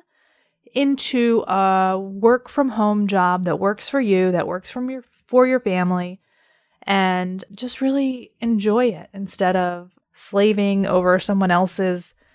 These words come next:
passions and over someone else's love for whatever they've created.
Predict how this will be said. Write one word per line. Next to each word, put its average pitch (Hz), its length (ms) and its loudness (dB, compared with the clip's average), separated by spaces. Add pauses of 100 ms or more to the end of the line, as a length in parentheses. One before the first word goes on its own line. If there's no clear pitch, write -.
(320)
passions 185 640 0
and 175 120 -2
over 196 260 2
someone 196 340 0
else's 180 580 -6 (180)
love 190 500 0
for 185 380 0
whatever 185 400 0
they've 185 400 -4
created. 165 640 -6